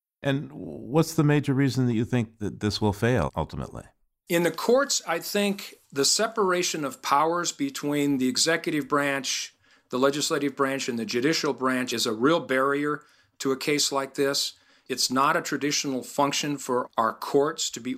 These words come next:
Speaker 2: ordering this kind of broad-scale economic energy policy. It's really economy-wide.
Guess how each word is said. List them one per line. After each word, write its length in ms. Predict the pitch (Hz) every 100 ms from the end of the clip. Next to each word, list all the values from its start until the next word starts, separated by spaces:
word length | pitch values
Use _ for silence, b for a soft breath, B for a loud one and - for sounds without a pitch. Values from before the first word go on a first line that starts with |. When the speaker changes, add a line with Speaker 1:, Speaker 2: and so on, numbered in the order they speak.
| -
Speaker 2:
ordering 600 | 143 143 139 135 135 b b b
this 260 | - 131 139
kind 260 | - 143 135
of 160 | 101
broad-scale 760 | 123 127 135 - - 139 135 135
economic 680 | 135 135 131 127 131 127 -
energy 640 | 131 127 131 127 127 123 - _ _ _ _ _ _ _
policy. 500 | 143 135 131 - 127
It's 160 | 117 127
really 440 | 131 123 120 - -
economy-wide. 1200 | 117 - 131 123 117 110 113 117 123 131 131